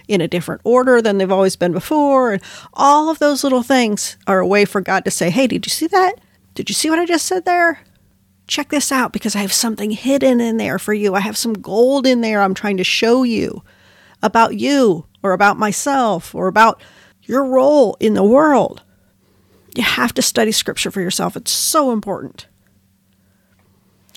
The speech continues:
Let me remind you right here that this is a Value for Value podcast. Thank you for listening. If you're enjoying this podcast and find value in what you hear,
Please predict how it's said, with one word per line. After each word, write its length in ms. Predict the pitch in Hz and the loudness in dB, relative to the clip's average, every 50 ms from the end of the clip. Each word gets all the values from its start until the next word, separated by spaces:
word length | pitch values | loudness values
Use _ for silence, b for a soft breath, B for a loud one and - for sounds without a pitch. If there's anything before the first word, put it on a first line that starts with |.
| - | -6
Let 120 | 247 285 294 | -4 -2 -2
me 120 | 277 247 | 0 0
remind 420 | 226 214 208 202 202 196 190 185 165 | 0 0 0 0 0 2 2 2 2
you 80 | 175 | 2
right 180 | 165 180 175 - | 2 2 0 0
here 300 | - - 190 180 180 170 | -4 -4 -2 0 0 0
that 220 | 175 170 - - | 0 -2 -4 -2
this 240 | - 240 240 - - | 0 0 0 2 2
is 180 | 220 208 190 180 | 2 2 2 0
a 100 | 180 156 | -2 -2
Value 360 | - 175 165 175 170 175 170 | 0 0 0 0 0 -2 -4
for 160 | - - 175 | -4 -4 -2
Value 320 | 175 160 156 160 165 170 | -2 -2 -2 -2 -2 -4
podcast. 720 | 170 - 175 - - - - 185 - - - 185 - - - b b b b b b b b b b b b b | -6 -6 -8 -8 -8 -8 -8 -8 -8 -8 -8 -10 -12 -16 -20 b b b b b b b b b b b b b
Thank 240 | - 339 359 349 - | -2 -2 -2 0 -2
you 60 | 247 | -2
for 120 | - 269 | 0 0
listening. 480 | 269 302 330 - - 214 175 127 113 - _ _ B B B B B B B B B | 2 0 0 -2 -2 -8 -8 -8 -10 -12 _ _ B B B B B B B B B
If 140 | - 233 - | -4 -2 0
you're 160 | 339 415 427 | 2 2 2
enjoying 360 | 359 269 - 247 254 269 262 | 2 2 4 4 2 2 2
this 160 | 233 208 - - | 0 -4 -6 -4
podcast 640 | - 233 220 226 220 - - 196 190 190 - - | 0 2 2 2 0 0 0 0 0 0 2 0
and 120 | 220 202 | 0 2
find 200 | - 202 196 196 | 2 2 0 0
value 360 | 190 196 196 220 254 262 220 196 | 0 0 0 0 2 2 2 2
in 100 | 190 196 | 2 2
what 160 | 196 190 - | 2 2 0
you 120 | - 190 | 0 -4
hear, 460 | - - - 269 247 190 175 196 190 | -2 0 0 2 2 2 0 -2 -4